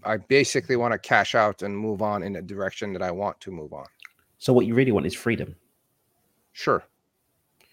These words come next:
Speaker 2: So you don't wanna sell the software. You want freedom, and you've, I, you've lit, you've connected selling the software with the, with the outcome that you actually want. Does that sound about right?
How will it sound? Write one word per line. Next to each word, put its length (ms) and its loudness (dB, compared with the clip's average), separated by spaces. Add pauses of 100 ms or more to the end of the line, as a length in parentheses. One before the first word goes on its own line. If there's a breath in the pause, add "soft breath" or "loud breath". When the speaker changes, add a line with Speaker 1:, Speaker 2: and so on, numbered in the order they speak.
(240 soft breath)
Speaker 2:
So 100 -2
you 100 6
don't 220 8
wanna 160 2
sell 180 0
the 60 -2
software. 340 -4
You 120 0
want 160 -2
freedom, 440 0 (400)
and 120 -2
you've, 160 -2
I, 220 0
you've 220 0
lit, 300 2
you've 160 0
connected 600 -2 (500)
selling 360 4
the 80 0
software 380 -2
with 140 -4
the, 160 -4 (1800)
with 240 -2
the 220 0
outcome 340 2
that 100 -6
you 120 -8
actually 260 -8
want. 220 -8 (2000)
Does 100 -2
that 80 0
sound 180 0
about 180 0
right? 180 -4